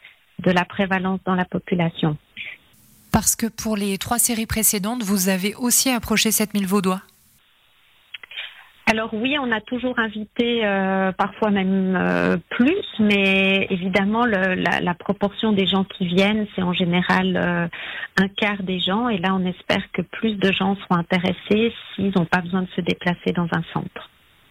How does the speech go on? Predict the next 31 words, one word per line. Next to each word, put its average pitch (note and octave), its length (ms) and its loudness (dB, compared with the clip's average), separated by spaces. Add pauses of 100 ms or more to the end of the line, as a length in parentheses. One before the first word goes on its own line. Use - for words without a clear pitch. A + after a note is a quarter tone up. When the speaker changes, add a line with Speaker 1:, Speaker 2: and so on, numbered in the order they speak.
(220)
Speaker 2:
Vous G#3+ 220 6
espérez A#3 360 2
même A#3 200 0
passer, G#3+ 640 0
euh, G3 40 0
du F3+ 160 -2
quart B3+ 400 2
de G#3+ 120 0
convaincus A3 800 0
à G#3+ 220 4
la G#3 120 4
moitié A#3 480 4
peut-être ? - 560 -4 (640)
Speaker 1:
Alors, A#3+ 280 4
euh, A#3 80 4 (100)
c'est A#3+ 80 2
ce A3+ 60 -6
qu'on A#3 140 0
va A3 100 4
découvrir G#3+ 560 2 (240)
<laughs> C4 220 2
avec G#3+ 340 0
cette A#3+ 160 0
nouvelle A3 320 0
méthode. B3+ 420 0
De C4+ 80 2
toute A#3 240 -4
façon, B3+ 320 0
l'intérêt A#3+ 540 0
de G#3 80 -2
la, G3+ 260 2